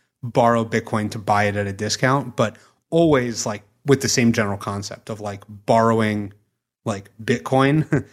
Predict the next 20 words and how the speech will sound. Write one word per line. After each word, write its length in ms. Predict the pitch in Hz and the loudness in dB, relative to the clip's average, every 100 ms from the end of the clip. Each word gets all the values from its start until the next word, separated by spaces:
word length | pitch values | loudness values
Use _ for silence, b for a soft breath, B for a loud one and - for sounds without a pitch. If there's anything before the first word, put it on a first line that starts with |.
| _ | _
<laughs> 160 | _ - | _ -2
to 80 | 123 | 0
speculate 460 | - 110 117 104 | 2 0 0 -2
on 100 | 101 | -2
this 140 | 101 - | -6 -6
vehicle 340 | 107 113 127 | -6 -2 0
and 100 | 117 | 0
then 120 | 101 | 0
using 320 | 107 107 107 | -2 -2 -4
the 60 | 104 | -4
shares 300 | - 107 98 | -4 -4 -6
as 100 | 98 | -12
collateral 400 | - 104 107 110 | -10 -4 -4 -4
to 60 | 101 | -6
borrow 260 | 101 101 | -8 -10
more 160 | 98 98 | -12 -12
Bitcoin. 420 | 98 101 101 98 | -14 -18 -18 -16
They 80 | 104 | -14
were, 120 | 107 | -12
like, 280 | 104 101 | -12 -14